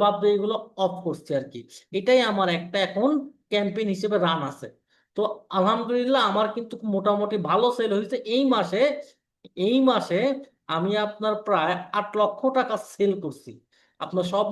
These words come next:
মিলায় আপনার আট লক্ষ টাকা সেল করছি এই বাইশ দিনে। তো আলহামদুলিল্লাহ এটা একদম মানে, মানে অত বড় কোনো পে-, মানে কোনো পেজ না, এটা খুবই ছো-, মানে ছোট একটা পেজ। তো যাই হোক,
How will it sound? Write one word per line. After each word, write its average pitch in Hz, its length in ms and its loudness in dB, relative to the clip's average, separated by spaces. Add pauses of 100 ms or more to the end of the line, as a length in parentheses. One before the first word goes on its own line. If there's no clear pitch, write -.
মিলায় 247 280 2 (100)
আপনার 185 240 -4 (160)
আট 196 180 -2
লক্ষ 196 160 -4 (140)
টাকা 240 200 -2
সেল 220 140 -4 (100)
করছি 240 220 -2 (280)
এই 254 100 2 (500)
বাইশ 220 320 0 (120)
দিনে। 135 200 -6 (500)
তো 196 60 2 (340)
আলহামদুলিল্লাহ 233 680 2
এটা 220 200 -2
একদম 214 260 0 (180)
মানে, 180 220 0 (680)
মানে 170 200 0 (520)
অত 214 100 2 (460)
বড় 220 200 6 (140)
কোনো 262 160 4 (160)
পে-, 208 240 2 (100)
মানে 185 160 0 (100)
কোনো 202 160 0 (580)
পেজ 226 200 2 (140)
না, 180 60 0 (100)
এটা 226 180 -4
খুবই 247 240 -6
ছো-, 226 200 -2 (160)
মানে 196 180 -4
ছোট 226 120 -2 (120)
একটা - 160 -2 (100)
পেজ। 240 180 2 (380)
তো 185 140 -6
যাই 208 200 2
হোক, 269 120 4